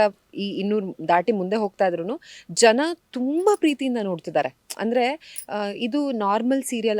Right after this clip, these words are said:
ಅಲ್ಲ ಇದು. ಇದು something different. ನಮ್ಗೆ ಇಷ್ಟು ವರ್ಷದಲ್ಲಿ ನಾವ್ ಯಾವತ್ತೂ ಈ ಥರದ್ ಒಂದ್ ಸೀರಿಯಲ್ನ ನೋಡಿಲ್ಲ ಅಂತ. And ನಾವ್ ಶುರು ಮಾಡ್ದಾಗ್ಲೂನು ಹಾಗೆ ಇತ್ತು. ನಾವ್ ಶುರು ಮಾಡ್ದಾಗ್ಲೂ it was an experiment.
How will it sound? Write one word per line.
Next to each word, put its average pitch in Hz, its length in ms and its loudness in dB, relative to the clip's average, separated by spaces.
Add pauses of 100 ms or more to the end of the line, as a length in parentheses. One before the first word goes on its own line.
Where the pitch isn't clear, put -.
ಅಲ್ಲ 160 180 -2
ಇದು. 160 500 -6
ಇದು 175 420 -10
something 175 460 -10
different. 185 400 -8 (120)
ನಮ್ಗೆ 180 320 -8
ಇಷ್ಟು 190 260 -10
ವರ್ಷದಲ್ಲಿ 202 480 -4
ನಾವ್ 202 220 -6
ಯಾವತ್ತೂ 165 320 -4
ಈ 180 60 -4
ಥರದ್ 170 220 -4
ಒಂದ್ 165 140 -10
ಸೀರಿಯಲ್ನ 165 400 -6
ನೋಡಿಲ್ಲ 151 340 -6
ಅಂತ. 131 160 -6 (300)
And 233 100 -6
ನಾವ್ 262 140 2
ಶುರು 240 240 0
ಮಾಡ್ದಾಗ್ಲೂನು 240 560 -4
ಹಾಗೆ 160 300 -4
ಇತ್ತು. - 200 -10 (420)
ನಾವ್ 196 100 -4
ಶುರು 233 200 -2
ಮಾಡ್ದಾಗ್ಲೂ 233 420 -6
it 214 80 -6
was 190 140 -10
an 208 100 -4
experiment. 165 720 -4